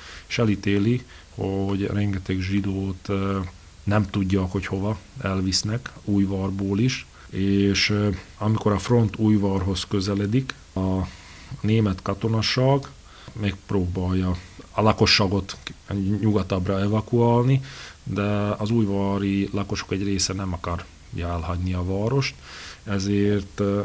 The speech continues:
nem egyszer megtörténik, hogy, ö, vérengzésbe torkolik, mert aki megtagadja, hogy evakuálva legyen,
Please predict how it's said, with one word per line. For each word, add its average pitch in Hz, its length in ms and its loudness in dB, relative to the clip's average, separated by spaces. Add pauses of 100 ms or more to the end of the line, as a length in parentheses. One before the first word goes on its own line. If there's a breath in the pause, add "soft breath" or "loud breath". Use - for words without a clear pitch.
(180)
nem 107 200 -2
egyszer 98 240 -2
megtörténik, 101 800 -2
hogy, 98 640 0
ö, 101 180 4 (720 loud breath)
vérengzésbe 92 800 0
torkolik, 101 640 0 (300 loud breath)
mert 92 140 -4
aki 95 580 -2
megtagadja, 92 680 -4
hogy 90 420 -4
evakuálva 90 680 -4
legyen, 98 520 -2